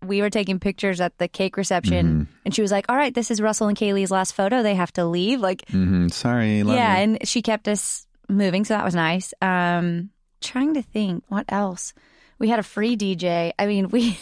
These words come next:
Speaker 1: we really
Speaker 2: I know. Like,
Speaker 1: the
Speaker 2: the D J went to my dad's church forever, and, you know, it was his, like, his gift to us,
Speaker 1: Yeah.
Speaker 2: which was, like, the sweetest thing ever, and he crushed it.
Speaker 1: Yeah, he was amazing.
Speaker 2: Like, brought his own lights and everything. Shout out Johnny B.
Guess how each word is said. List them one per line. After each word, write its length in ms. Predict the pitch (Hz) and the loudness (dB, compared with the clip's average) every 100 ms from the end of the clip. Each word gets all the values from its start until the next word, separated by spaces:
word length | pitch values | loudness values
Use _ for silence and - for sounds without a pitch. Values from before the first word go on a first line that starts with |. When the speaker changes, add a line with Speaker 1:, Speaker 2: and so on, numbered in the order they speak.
| - - | -12 -2
Speaker 1:
we 140 | 330 381 | -2 0
really 440 | 262 214 202 180 | 0 0 -2 -2
Speaker 2:
I 80 | 101 | 0
know. 400 | 95 87 85 82 - | 2 4 2 0 -2
Like, 360 | 98 92 - _ _ - | 0 0 -4 _ _ -10
Speaker 1:
the 280 | 220 214 233 - | -4 -2 -2 -2
Speaker 2:
the 100 | 110 | -2
D 240 | 95 104 107 | 2 2 2
J 220 | 113 113 | 2 2
went 200 | 101 87 | 2 0
to 60 | 101 | 2
my 140 | 95 | 2
dad's 320 | 92 90 90 | 2 2 -2
church 640 | - - 80 85 - - - _ _ _ | -4 0 0 -2 -4 -12 -16 _ _ _
forever, 720 | - 82 64 76 71 78 73 - | -6 -2 0 0 0 0 0 -2
and, 400 | 67 69 65 - - | -2 -2 -2 -6 -6
you 100 | 98 | -2
know, 180 | 78 73 | 0 0
it 40 | |
was 140 | 85 95 | 0 0
his, 200 | 95 90 | -2 -2
like, 340 | 69 71 - _ _ _ _ _ | -2 -2 -6 _ _ _ _ _
his 260 | - 90 80 | -2 -2 0
gift 600 | 80 78 67 - - - | 0 0 -2 -8 -16 -8
to 160 | - - | -4 -2
us, 280 | 73 110 | 0 0
Speaker 1:
Yeah. 140 | 214 180 | -2 0
Speaker 2:
which 80 | 90 | 0
was, 140 | 82 | 0
like, 180 | 82 - | -2 -2
the 100 | 76 | -6
sweetest 540 | - 82 78 73 - | -4 -2 0 -2 -4
thing 200 | 76 73 | -4 -4
ever, 220 | 73 73 | -2 -2
and 140 | - 92 | -2 -2
he 100 | 85 | -4
crushed 460 | - - 92 80 - | -6 0 0 0 0
it. 260 | 85 78 - - | 0 0 -4 -6
Speaker 1:
Yeah, 200 | 233 202 | -2 0
he 60 | 190 | 0
was 100 | 196 | 0
amazing. 260 | 240 202 | 0 0
Speaker 2:
Like, 120 | 90 82 | -2 0
brought 220 | 92 90 | 2 2
his 120 | 85 | 2
own 200 | 90 87 | 2 2
lights 340 | 82 82 82 - | 2 0 0 0
and 80 | 87 | 0
everything. 560 | 87 85 87 87 85 | 0 -2 0 0 0
Shout 300 | 87 - 92 | -2 -2 0
out 180 | 95 85 | 2 2
Johnny 260 | 92 92 85 | 0 0 -2
B. 560 | - 78 82 101 120 | -2 0 2 2 2